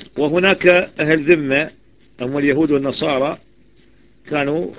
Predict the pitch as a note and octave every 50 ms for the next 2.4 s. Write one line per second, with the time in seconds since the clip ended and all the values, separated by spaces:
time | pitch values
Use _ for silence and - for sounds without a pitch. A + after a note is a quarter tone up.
0 | - - - - C#3 C3+ C3 C3+ B2 A#2+ D3+ D3+ C#3+ B2+ - C3 A#2+ A2+ C#3 D3
1 | D3+ E3+ - - - - - - _ _ _ _ - - - C#3 B2+ B2+ B2 A#2
2 | C3 C#3+ C#3+ D3 F3 F#3+ -